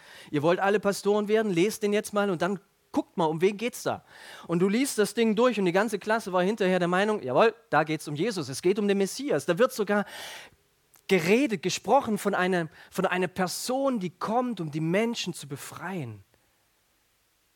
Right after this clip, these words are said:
Vergil spricht aber nicht von Jesus, nicht von dem Messias. Er redet von dem Kaiser, von dem Kommenden, der,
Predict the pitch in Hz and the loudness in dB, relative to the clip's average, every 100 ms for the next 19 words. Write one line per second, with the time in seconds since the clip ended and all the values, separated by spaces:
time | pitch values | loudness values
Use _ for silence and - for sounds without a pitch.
0 | _ _ _ _ _ - 131 123 196 - | _ _ _ _ _ -10 -8 -6 -8 -8
1 | 185 202 135 123 156 - - 117 131 175 | -8 -8 -8 -8 -10 -12 -14 -12 -12 -12
2 | 123 - 151 - - 139 127 120 113 - | -16 -12 -12 -12 -14 -12 -12 -12 -14 -16
3 | 117 104 - - - _ _ _ _ _ | -18 -18 -20 -20 -20 _ _ _ _ _
4 | _ _ _ - 127 151 180 147 143 127 | _ _ _ -10 -4 -2 -4 -6 -8 -8
5 | 120 - 160 180 151 120 127 120 113 - | -8 -8 -8 -8 -10 -12 -10 -10 -12 -10
6 | 185 160 123 123 123 | -8 -6 -6 -4 -6